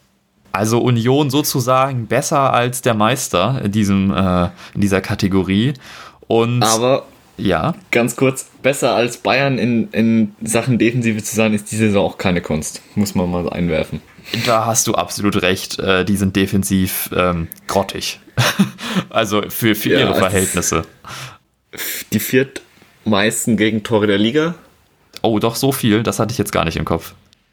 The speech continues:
Speaker 2: Definitiv am unteren Ende, wenn man sich auf die Tore anschaut, gut, aber Bayern macht's dann halt einfach weiter, indem sie mehr schießen als der Gegner. <laughs>
Speaker 1: Ja,
Speaker 2: mal wieder ins
Speaker 1: ähm,
Speaker 2: Phrasenschwein, Schwein was reinzuschmeißen.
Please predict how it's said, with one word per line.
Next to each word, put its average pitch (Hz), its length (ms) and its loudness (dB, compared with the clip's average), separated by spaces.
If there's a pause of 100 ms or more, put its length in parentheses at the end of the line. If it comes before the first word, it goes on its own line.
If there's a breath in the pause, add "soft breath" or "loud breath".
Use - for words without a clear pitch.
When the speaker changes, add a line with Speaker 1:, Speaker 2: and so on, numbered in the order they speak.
(220)
Speaker 2:
Definitiv 113 680 0
am 95 120 0
unteren 110 360 2
Ende, 107 260 0
wenn 101 140 0
man 95 240 0
sich 107 260 -6 (160)
auf 104 100 -12
die 104 140 -4
Tore 101 280 0
anschaut, 98 360 0
gut, 101 220 2
aber 92 320 2 (440 loud breath)
Bayern 104 300 2
macht's 101 220 -2
dann 110 100 0
halt 104 100 2
einfach 101 320 0
weiter, 104 160 0
indem 95 280 2
sie 95 80 0
mehr 90 180 2
schießen 101 260 -2
als 82 180 -2
der 92 100 -2
Gegner. 90 340 -4 (500 loud breath)
<laughs> - 260 -2 (840 loud breath)
Speaker 1:
Ja, 143 220 2
Speaker 2:
mal 196 140 2
wieder 95 160 2
ins 143 140 2
Speaker 1:
ähm, 151 60 -4
Speaker 2:
Phrasenschwein, 90 600 2 (140)
Schwein 80 400 -2
was - 240 -8
reinzuschmeißen. 95 600 0